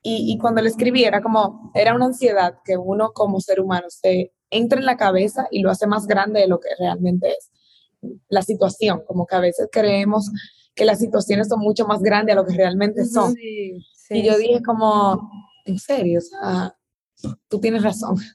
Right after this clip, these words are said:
Speaker 1: Y ya, y como al otro día amanecí bien, y, y, y, y, y bien, pero el imposter syndrome, si no está, también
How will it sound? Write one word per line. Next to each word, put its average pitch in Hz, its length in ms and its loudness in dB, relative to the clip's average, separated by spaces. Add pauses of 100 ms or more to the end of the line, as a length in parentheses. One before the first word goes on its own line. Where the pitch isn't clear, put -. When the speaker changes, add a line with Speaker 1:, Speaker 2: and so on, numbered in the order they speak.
(200)
Speaker 1:
Y 202 140 -4
ya, 190 160 0
y - 60 -4
como 175 200 -4
al 180 100 -2
otro 202 220 0
día 202 160 2
amanecí 180 420 -2
bien, 220 480 2
y, 220 240 -8 (240)
y, 190 680 -4 (580)
y, 202 140 0
y, 208 640 -2
y 226 40 -2
bien, 277 260 2
pero 202 140 2
el 208 80 0
imposter 226 420 0
syndrome, 254 400 0
si 233 160 -2
no 220 120 2
está, 233 520 -2 (1400)
también 190 600 0